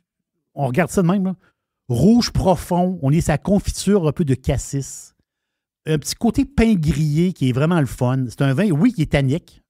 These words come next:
puisqu'il y a du tannin, donc un vin qui, oui, il est tannique. Mais ça, là, je vous le dis, là, que, on, on, on se fait-tu un repas pas cher ? Une bouteille de Carolo des Amants, OK ? Puis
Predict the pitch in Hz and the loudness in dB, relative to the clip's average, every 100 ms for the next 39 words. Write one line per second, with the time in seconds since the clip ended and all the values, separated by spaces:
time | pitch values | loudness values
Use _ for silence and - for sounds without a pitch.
0 | _ _ 117 104 104 - 156 147 202 - | _ _ -10 -8 -8 -4 -2 0 -4 -6
1 | _ _ 117 - 117 117 175 - 110 160 | _ _ -10 -6 -4 -2 -2 -4 -4 -4
2 | 208 - 143 - 156 143 175 - _ _ | -6 -6 -4 -2 0 -2 -4 -12 _ _
3 | _ _ _ _ 135 147 - - 214 247 | _ _ _ _ -4 -4 -4 -4 0 0
4 | 269 254 254 262 254 _ _ _ _ _ | 0 0 -2 -4 -10 _ _ _ _ _
5 | _ - 120 135 107 120 135 80 - _ | _ -8 -4 -4 -4 -4 -4 -6 -14 _
6 | - - 135 - - _ _ _ _ 180 | -16 -12 -12 -12 -14 _ _ _ _ -2
7 | 185 202 - - 302 240 190 - 226 196 | 2 0 0 4 6 6 6 6 4 4
8 | 160 202 208 202 _ _ _ _ _ _ | 2 0 -2 -8 _ _ _ _ _ _
9 | _ _ - 226 190 196 - 220 226 175 | _ _ 2 4 6 4 4 4 4 4
10 | 170 - 175 165 165 175 165 156 135 139 | 4 4 2 4 4 4 4 2 0 0
11 | 131 180 - _ _ 117 117 143 175 | -2 -4 -10 _ _ -10 -4 -2 -2